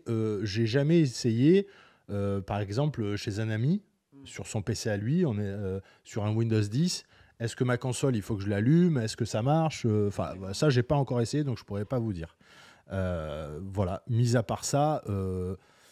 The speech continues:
Speaker 1: c'est neuf euros, c'est, euh, mensualisé, on l'arrête quand on veut.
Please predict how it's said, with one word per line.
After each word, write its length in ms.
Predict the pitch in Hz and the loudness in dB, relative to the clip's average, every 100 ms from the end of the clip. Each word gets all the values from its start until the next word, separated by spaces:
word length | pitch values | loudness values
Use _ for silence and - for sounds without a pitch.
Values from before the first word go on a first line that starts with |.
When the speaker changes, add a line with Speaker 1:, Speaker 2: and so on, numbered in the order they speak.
| _ | _
Speaker 1:
c'est 260 | - - 104 | -8 -4 0
neuf 280 | 120 - | 0 0
euros, 460 | 117 104 123 151 - _ _ _ _ _ | 0 4 6 4 0 _ _ _ _ _
c'est, 480 | - - 104 101 | -8 -6 -4 -4
euh, 520 | 98 95 95 92 95 92 | -2 -2 -4 -4 -6 -6
mensualisé, 920 | 107 110 - 110 107 104 120 147 - _ _ _ _ - | -4 -4 -2 0 0 4 4 4 -6 _ _ _ _ -12
on 200 | 98 101 | -4 0
l'arrête 320 | 101 107 - | 2 0 -2
quand 220 | 127 113 | -4 -2
on 120 | 117 | -2
veut. 300 | 104 120 143 | 2 4 4